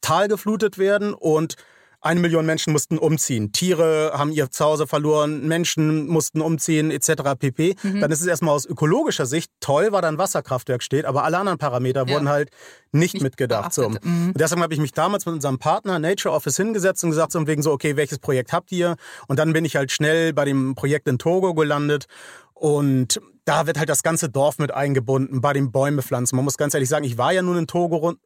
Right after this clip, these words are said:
Speaker 1: unten. Wir haben andere Ansprüche an dieses Projekt als diese Dorfbewohner vor Ort.
Speaker 2: Mhm.
Speaker 1: Sehr spannend, sich mit denen auszutauschen. Äh, wenn wir da runterfahren, so, „Pflanzt Bäume“, sagen die von wegen so, „Naja, meinetwegen, wenn's euch glücklich macht“, so, ne? Denen ist sowas wie Klimawandel oder sowas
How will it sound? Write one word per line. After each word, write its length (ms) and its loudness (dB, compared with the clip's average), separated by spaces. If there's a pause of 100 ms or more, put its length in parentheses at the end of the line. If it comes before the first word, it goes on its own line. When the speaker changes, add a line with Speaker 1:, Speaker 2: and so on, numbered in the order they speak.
Speaker 1:
unten. 480 0 (320)
Wir 260 4
haben 200 0
andere 340 0
Ansprüche 720 -2 (640)
an 120 2
dieses 240 0
Projekt 440 0
als 180 -2
diese 180 0
Dorfbewohner 640 0
vor 240 -2
Ort. 320 0 (160)
Speaker 2:
Mhm. 240 -2
Speaker 1:
Sehr 180 2
spannend, 320 -2
sich 140 -2
mit 160 0
denen 120 2
auszutauschen. 800 -2 (400)
Äh, 100 -2
wenn 720 0
wir 120 2
da 60 4
runterfahren, 360 0
so, 140 0
„Pflanzt 340 -2
Bäume“, 280 2
sagen 180 2
die 60 -4
von 140 0
wegen 200 2
so, 260 2
„Naja, 300 2
meinetwegen, 580 0
wenn's 140 0
euch 160 -2
glücklich 340 0
macht“, 240 -4
so, 160 0
ne? 100 0
Denen 360 -2
ist 100 0
sowas 240 0
wie 100 -2
Klimawandel 800 0
oder 180 0
sowas 380 0